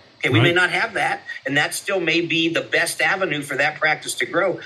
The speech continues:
Speaker 1: We're still gonna tell them about it. I mean,
Speaker 2: Yeah.
Speaker 1: if that's what the triangulation says, it's incumbent on us, and we need to be responsible enough to show everybody how to grow. Everybody wins. This whole industry wins.
Speaker 2: Yeah.
Speaker 1: All competitors win, right? All practices win when we have a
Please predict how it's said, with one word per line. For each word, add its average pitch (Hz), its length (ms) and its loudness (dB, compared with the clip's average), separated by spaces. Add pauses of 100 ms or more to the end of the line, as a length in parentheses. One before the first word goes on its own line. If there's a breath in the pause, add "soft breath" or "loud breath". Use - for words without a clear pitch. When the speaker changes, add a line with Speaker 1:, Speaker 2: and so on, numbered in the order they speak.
(160 loud breath)
Speaker 1:
We're 165 80 -4
still 131 160 0
gonna - 160 -2
tell 190 180 0
them 185 100 0
about - 340 -6
it. - 60 -20 (280 loud breath)
I - 20 4
mean, 127 120 4
Speaker 2:
Yeah. 131 40 4
Speaker 1:
if 127 80 -2
that's 165 260 0
what 185 120 -2
the 151 80 -4
triangulation 151 760 0
says, 131 520 2 (280 loud breath)
it's - 100 -8
incumbent 165 480 0
on 131 160 2
us, 165 260 0
and 127 60 -8
we 135 100 -4
need 151 100 -4
to 143 80 -6
be 135 100 2
responsible 135 560 -2
enough 120 220 -4
to - 80 -8
show 120 300 0 (260 loud breath)
everybody 131 720 0 (160)
how 135 180 0
to 120 80 -2
grow. 113 460 0
Everybody 160 340 0
wins. 147 600 0
This - 160 -6
whole 151 220 0
industry 151 440 0
wins. 143 540 -2 (160 loud breath)
Speaker 2:
Yeah. 127 180 4 (160)
Speaker 1:
All 143 160 2
competitors 156 600 0
win, 147 420 0
right? 139 220 2
All 143 160 0
practices 143 640 -4
win 127 320 0 (300 loud breath)
when 123 240 0
we 147 140 2
have 143 180 2
a 120 100 -2